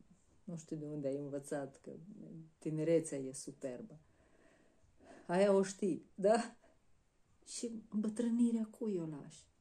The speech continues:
Acolo sunt transformările cele mai,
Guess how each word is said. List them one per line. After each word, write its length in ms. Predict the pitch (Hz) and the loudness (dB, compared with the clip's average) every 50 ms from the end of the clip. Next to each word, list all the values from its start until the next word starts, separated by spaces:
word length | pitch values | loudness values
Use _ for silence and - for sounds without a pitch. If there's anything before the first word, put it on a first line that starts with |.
| _ _ _ _ - _ _ _ _ _ _ _ _ - _ _ _ _ _ _ _ _ _ _ _ _ _ _ _ _ _ _ _ _ _ _ _ _ _ - 170 | _ _ _ _ -20 _ _ _ _ _ _ _ _ -20 _ _ _ _ _ _ _ _ _ _ _ _ _ _ _ _ _ _ _ _ _ _ _ _ _ -16 -16
Acolo 300 | - - - - 285 262 | -14 -4 2 4 6 6
sunt 120 | 247 233 - | 6 4 4
transformările 800 | - 220 214 196 202 - 208 196 190 190 196 190 165 160 151 156 | 2 2 2 2 2 0 0 2 2 2 2 2 0 -2 -4 -6
cele 260 | 156 - - 160 147 | -6 -4 -4 -4 -4
mai, 480 | 147 143 143 135 135 143 143 151 165 | -4 -6 -8 -8 -8 -10 -12 -12 -16